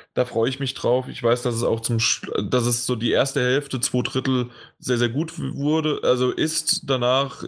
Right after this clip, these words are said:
ist es sehr abgedreht. Ich weiß nicht, ob du Fahrenheit gespielt hast.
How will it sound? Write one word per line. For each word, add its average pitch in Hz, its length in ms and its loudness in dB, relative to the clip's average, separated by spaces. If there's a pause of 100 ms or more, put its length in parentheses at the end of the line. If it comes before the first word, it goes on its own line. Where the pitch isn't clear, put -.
(140)
ist 131 100 0
es 127 120 0
sehr 135 160 2
abgedreht. 147 720 -2 (840)
Ich 120 100 -6
weiß 131 120 2
nicht, 127 100 2
ob 104 120 -2
du 131 80 0
Fahrenheit 127 440 0
gespielt 156 360 -2
hast. 180 280 -2